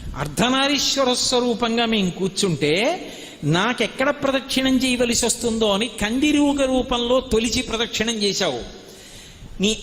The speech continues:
అయ్య క్షమిస్తాడేమో నేను ఈ అవిధేయత క్షమించను. నేను లేనప్పుడు వచ్చి ప్రదక్షిణాలు చేస్తున్నావు కదూ, నీ రెండు కాళ్ళకి శక్తిని ఉపసంహారం చేశాను, పడిపో నేల మీద" అంతే.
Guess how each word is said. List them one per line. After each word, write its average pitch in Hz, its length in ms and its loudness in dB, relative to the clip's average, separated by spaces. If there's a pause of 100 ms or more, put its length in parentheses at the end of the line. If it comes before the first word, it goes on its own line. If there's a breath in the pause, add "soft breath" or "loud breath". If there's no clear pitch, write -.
అయ్య 220 280 0
క్షమిస్తాడేమో 247 1040 2 (140)
నేను 233 300 2
ఈ 220 320 2
అవిధేయత 214 580 0
క్షమించను. 170 680 -2 (1000 loud breath)
నేను 196 440 2
లేనప్పుడు 262 720 0
వచ్చి 262 200 -2
ప్రదక్షిణాలు 254 640 0
చేస్తున్నావు 226 560 0
కదూ, 208 260 0
నీ 202 200 0
రెండు 196 340 0
కాళ్ళకి 233 520 -2
శక్తిని 208 420 -2
ఉపసంహారం 180 680 -2
చేశాను, 160 260 0
పడిపో 151 360 -2
నేల 120 220 -2
మీద" 107 200 -2
అంతే. - 220 -8